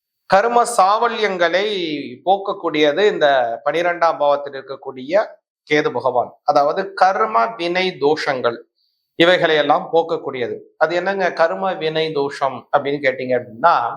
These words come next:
பொதுவாகவே கர்மா அல்லது வினை அப்படிங்கிறது என்னன்னு கேட்டீங்கன்னா மூணு வகைங்க. சஞ்சித வினை, பிராரப்த வினை, ஆகாமி வினை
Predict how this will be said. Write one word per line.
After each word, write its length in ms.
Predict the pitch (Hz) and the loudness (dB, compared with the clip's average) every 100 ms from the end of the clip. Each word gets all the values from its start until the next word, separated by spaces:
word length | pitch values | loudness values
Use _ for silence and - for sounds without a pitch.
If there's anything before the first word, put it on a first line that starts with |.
| - _ _ _ _ _ _ _ _ _ _ _ 202 | -14 _ _ _ _ _ _ _ _ _ _ _ -6
பொதுவாகவே 600 | 220 220 202 190 214 196 165 | 0 0 0 0 0 0 -2
கர்மா 420 | 180 202 226 233 220 165 - - _ - | -2 -4 -2 -2 -2 -4 -10 -20 _ -4
அல்லது 260 | 185 208 208 | -2 -2 -4
வினை 340 | 156 190 214 180 - - | -6 -2 -2 -2 -6 -4
அப்படிங்கிறது 460 | 160 180 180 165 165 | -4 -2 -6 -2 -2
என்னன்னு 280 | 170 175 165 | -2 -4 -4
கேட்டீங்கன்னா 400 | 151 151 202 208 | -6 -2 -2 -2
மூணு 340 | 160 180 226 220 | -4 -2 0 2
வகைங்க. 440 | 151 147 156 147 127 - _ _ _ _ _ _ _ - | 2 0 -4 -12 -12 -14 _ _ _ _ _ _ _ -6
சஞ்சித 640 | - 180 202 196 214 208 208 175 156 139 139 139 135 | 0 2 2 2 2 4 4 4 2 2 0 -2 0
வினை, 320 | 156 170 196 214 - _ | 2 2 2 -2 -6 _
பிராரப்த 680 | 151 160 185 196 196 185 175 165 147 | 2 4 4 0 -4 -6 0 2 0
வினை, 320 | 143 147 165 196 202 - - 156 | -4 -6 -4 -4 -8 -12 0 2
ஆகாமி 640 | 190 214 214 190 165 160 170 170 | 2 0 -2 -2 -2 -4 -10 -10
வினை 320 | 139 143 151 | -6 -2 0